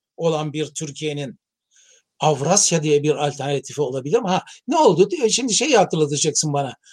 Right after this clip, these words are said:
Bin dokuz yüz yetmiş, altmışların sonuyla yetmişlerde yani ben, e, üniversiteyi, e, okur-, oku-, okuyup da bitirmiş ve, e, çiçeği bu-, burnunda bir sübyan asistan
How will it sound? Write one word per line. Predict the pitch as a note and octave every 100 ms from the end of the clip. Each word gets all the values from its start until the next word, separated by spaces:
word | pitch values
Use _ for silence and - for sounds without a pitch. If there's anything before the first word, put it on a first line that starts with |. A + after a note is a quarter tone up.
| _
Bin | E3 A#3
dokuz | A3 G#3+ A#3+ E3+
yüz | E3 D#3
yetmiş, | G#3+ - F#3 -
altmışların | F3 - E3+ - F3+ E3+
sonuyla | - F#3 F3+ F3 D#3+
yetmişlerde | D#3 D3+ D3+ D#3+ C3 D#3
yani | D#3 D3 D3
ben, | C#3+ B2 - _ _ - -
e, | D#3+ D#3+ D#3 D#3 D#3 F3+
üniversiteyi, | E3+ F3 - - D3+ C#3 _ _ -
e, | D3+ D3 C#3+ D3 C#3 E3+ E3 F3+ F3
okur-, | F#3 - F#3 -
oku-, | - - F#3
okuyup | - C#3+ F3+ E3+ -
da | C#3+ C#3+
bitirmiş | E3 E3 D#3+ D3+ - - - _ -
ve, | D#3+ D#3 D3+ D3 _ -
e, | E3 D#3 D3+
çiçeği | G3 F3+ F#3 E3 D3+
bu-, | F3+ - _
burnunda | E3 E3+ E3+ E3 D#3 D#3+
bir | D3
sübyan | F3 - E3+ F3+ E3+
asistan | - D#3 E3 - F3+ D#3 D#3+